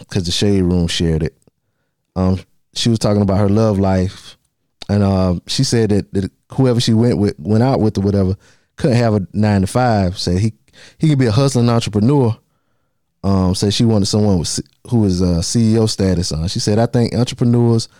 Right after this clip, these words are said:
date entrepreneurs, should date entrepreneurs." Um, he said, before claiming that anyone else would not understand her lifestyle. Um, but you know what I'm saying? Everybody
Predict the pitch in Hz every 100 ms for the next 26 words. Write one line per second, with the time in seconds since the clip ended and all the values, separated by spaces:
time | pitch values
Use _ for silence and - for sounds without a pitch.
0 | _ - - 113 90 110 - 104 127 127
1 | - 180 170 127 113 110 101 107 104 95
2 | 87 - _ _ _ _ _ _ 95 95
3 | 95 92 85 90 - _ _ _ _ _
4 | _ _ _ _ _ - 120 - 98 107
5 | 123 117 135 123 113 110 123 139 120 131
6 | 120 - 107 98 - - - - 127 135
7 | 120 113 120 117 110 135 135 127 104 98
8 | 98 101 _ _ _ _ _ _ _ _
9 | - 90 90 85 82 85 _ _ _ _
10 | _ _ _ _ _ _ - 98 110 104
11 | 98 107 95 92 95 87 87 90